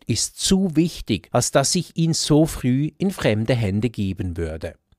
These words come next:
Auch sind sich deine Kunden gewohnt, von dir betreut zu werden. Besser ist es, jemanden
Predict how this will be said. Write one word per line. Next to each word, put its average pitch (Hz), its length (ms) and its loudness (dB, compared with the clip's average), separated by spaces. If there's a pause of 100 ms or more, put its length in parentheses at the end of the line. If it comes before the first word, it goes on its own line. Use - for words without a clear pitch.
(300)
Auch 135 140 4
sind 208 340 2
sich - 300 -4
deine 98 260 -2
Kunden 156 580 0
gewohnt, 113 640 2
von 123 220 0
dir 139 240 2
betreut 107 560 -2
zu 107 160 0
werden. 85 460 -6 (460)
Besser 143 380 2
ist 165 280 2
es, - 180 0 (240)
jemanden 175 560 2